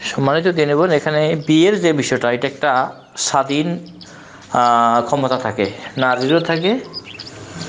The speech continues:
এবং পুরুষেরও থাকে। বিয়ের আগে এই স্বাধীন ক্ষমতাকে কাজে লাগানো উচিত। বিয়ের পরে সেই স্বাধীন ক্ষমতা নিজেই খর্ব করে। তাই এখানে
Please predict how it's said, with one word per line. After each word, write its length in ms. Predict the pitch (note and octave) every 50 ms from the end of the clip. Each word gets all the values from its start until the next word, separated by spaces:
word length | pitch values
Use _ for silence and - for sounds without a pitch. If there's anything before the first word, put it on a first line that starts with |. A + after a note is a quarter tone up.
| -
এবং 520 | - C#3 B2 B2+ B2+ A#2+ B2 B2 A#2+ C3+ - - - - -
পুরুষেরও 360 | D#3 D3+ D3+ C3 C3 A#2+ A2+
থাকে। 300 | - A2+ G#2+ - G#2 G2 G2 - - - - - - - - - - - - - - - - - - - - - - - - -
বিয়ের 400 | C#3 C3 B2 C3 C#3 D3 D3+ C#3+
আগে 500 | D#3 D#3 D3 D3 D3 C#3 D3+ F3+ A3 - - - - - -
এই 160 | - - D#3
স্বাধীন 500 | C3+ - - C3+ B2+ B2+ C3 C3 C3+ D3+
ক্ষমতাকে 720 | D3+ - - C#3+ C#3 C#3+ C#3+ D3 C3+ C#3 C#3 C#3 D3+ - - - - - - - - - - - - - - - - - - - - - - -
কাজে 240 | - C#3 C3+ B2+ B2+
লাগানো 300 | A#2+ A2 G#2 G#2+ G#2+ G#2
উচিত। 220 | F#2+ - - G2+ - - - - - - G2+ G2 - - - - - - - - - - - - - - -
বিয়ের 260 | C#3 C#3+ F3 F#3 F#3
পরে 340 | - G3 F#3 F#3 F3+ F3+ - - - - - - - - - -
সেই 500 | - - - D3 D3+ E3 - - - - - - -
স্বাধীন 300 | - - C#3 C3 D3 D3+
ক্ষমতা 500 | D3+ - D3 D3+ D3 D3 - G3+ B3 C#4+ - - - - - -
নিজেই 480 | D3 C#3 C3+ D3 D#3+ F3 G#3+ A#3+ - - - -
খর্ব 280 | - D3 C3+ B2 A#2+
করে। 200 | A2+ A#2 G#2+ G#2 F#2+ F#2+ - - - - - - - - - - - - - - - - - - - - - - -
তাই 160 | - F#3+ G3+
এখানে 520 | F#3+ F#3+ G3 G3 G3 G3 G3 F#3+ G3 -